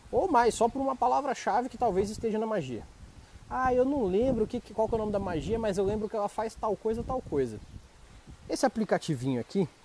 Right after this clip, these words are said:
que ele é específico pra D e D, que é o Grimório cinco E, você vai lá, tem um campo de busca em cima, e você pode buscar do jeito que você bem entender a sua magia.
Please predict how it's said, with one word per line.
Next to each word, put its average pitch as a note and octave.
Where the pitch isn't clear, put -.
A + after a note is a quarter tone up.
que D#3+
ele C#3
é C#3
específico G3+
pra E3
D D3+
e C3+
D, C#3+
que F3+
é E3
o D3
Grimório D#3
cinco A3
E, D3+
você D4
vai A#3+
lá, A3
tem A#3+
um A#3
campo G3
de D#3+
busca D3+
em A#2+
cima, G#3
e C#4+
você E4
pode F3+
buscar G3+
do A#3+
jeito F#3+
que -
você E4
bem G#3
entender B3
a G#3
sua A3
magia. C#3